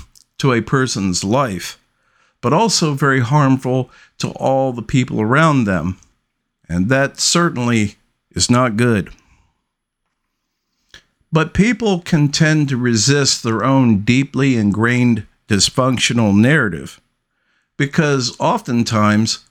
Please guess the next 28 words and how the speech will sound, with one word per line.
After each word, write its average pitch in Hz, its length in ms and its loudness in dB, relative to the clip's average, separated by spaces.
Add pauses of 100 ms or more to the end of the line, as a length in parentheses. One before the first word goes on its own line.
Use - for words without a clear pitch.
(140)
the - 80 -6
process 156 800 0
of 107 340 -2
replacing 123 840 0 (200)
a 104 60 -6
dysfunctional 127 1080 0
narrative, 110 720 0 (1400)
you 190 120 0
know, 117 280 -2 (300)
with 147 140 2
a 139 80 -2
functional 131 640 0
one 90 320 -8 (480)
can, 151 460 2 (240)
and 85 160 -4
sometimes 127 800 0
does, 135 760 -2 (680)
cause 208 380 0
a 123 40 -8
person 147 600 -2
to 117 80 -4
feel 131 560 -2
as 107 200 -2
though 123 180 0
their 110 220 0
life 113 500 -2
is 120 200 0
imploding, 143 680 0